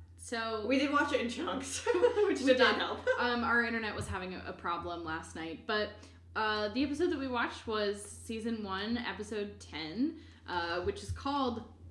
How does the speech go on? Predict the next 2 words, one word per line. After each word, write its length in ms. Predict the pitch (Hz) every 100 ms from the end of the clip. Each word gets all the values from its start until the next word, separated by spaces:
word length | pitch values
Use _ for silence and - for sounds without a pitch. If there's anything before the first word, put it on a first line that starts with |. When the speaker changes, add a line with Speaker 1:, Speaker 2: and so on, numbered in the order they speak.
| -
Speaker 1:
Co-Captain. 1200 | - - 269 269 269 - 170 143 - 151 147 214 254 - - - - - -
Um, 580 | 202 180 175 175 185